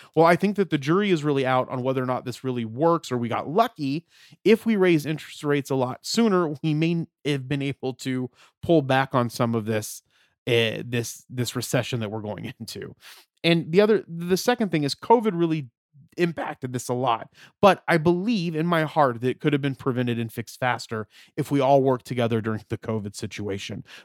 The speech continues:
But instead, we decided to think that we were part of special groups and clubs if we thought that the covid vaccine was going to kill all of us,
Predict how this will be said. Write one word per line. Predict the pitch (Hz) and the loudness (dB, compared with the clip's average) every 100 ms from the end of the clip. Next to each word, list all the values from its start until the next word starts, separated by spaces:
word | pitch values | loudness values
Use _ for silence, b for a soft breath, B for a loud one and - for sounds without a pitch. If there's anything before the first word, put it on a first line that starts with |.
| - | 4
But | 160 165 | 6 6
instead, | 151 143 - 196 170 156 _ - | 2 -2 4 6 6 0 _ -6
we | 147 | -4
decided | 151 - 170 170 156 | -2 2 2 2 -2
to | 143 | -2
think | 175 165 | 0 0
that | 160 | -2
we | 151 | 0
were | 151 | -2
part | 139 - 151 | 0 0 0
of | 139 | 0
special | - 110 135 | -4 -4 -6
groups | 123 170 - - | -8 -10 -12 -10
and | 135 127 | -10 0
clubs | 220 226 175 190 - B B | 6 6 6 2 -8 B B
if | 147 131 | -2 0
we | 147 | 0
thought | 156 151 151 | 4 4 4
that | 151 139 | 0 0
the | 139 143 | -2 -4
covid | - 180 160 143 | 2 4 4 2
vaccine | 147 139 - 147 | 0 0 -4 -4
was | 135 | -2
going | 135 135 | -2 -2
to | 113 | -2
kill | - 190 180 | 2 4 6
all | 170 165 156 | 6 6 6
of | 156 | 6
us, | 156 156 | 6 6